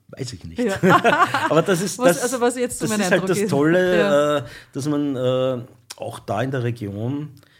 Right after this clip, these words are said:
Speaker 1: wirklich die Chance bekommt, solche alten Weingärten zu
Speaker 2: Mhm.
Speaker 1: übernehmen. Weil einfach viel alte Weingärten da sind. Und es sind dann zwar vielleicht oft kleine Weingärten, zwei Reihen da, drei Reihen dort.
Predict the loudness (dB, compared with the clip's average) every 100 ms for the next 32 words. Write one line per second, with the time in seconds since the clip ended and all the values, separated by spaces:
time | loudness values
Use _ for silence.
0 | _ -8 -6 -8 -8 -8 -8 -10 -10 -8
1 | -6 -6 -6 -10 -8 -12 -10 -8 -8 -8
2 | -10 -12 -12 -10 -8 -8 -8 -12 -14 -18
3 | _ _ _ _ _ -16 -12 -10 -10 -14
4 | -16 -8 -6 -6 -8 -10 -8 -8 -8 -8
5 | -10 -12 -12 -10 -8 -8 -10 -20 _ _
6 | _ _ -6 -4 -4 -6 -10 -6 -6 -4
7 | -6 -6 -6 -6 -6 -8 -12 -16 -16 -10
8 | -6 -2 -2 -2 -4 -2 -2 -2 -6 -4
9 | -4 -2 0 -2 -2 -2 -2 -2 -2 0
10 | -2 -4 -6 -8 -8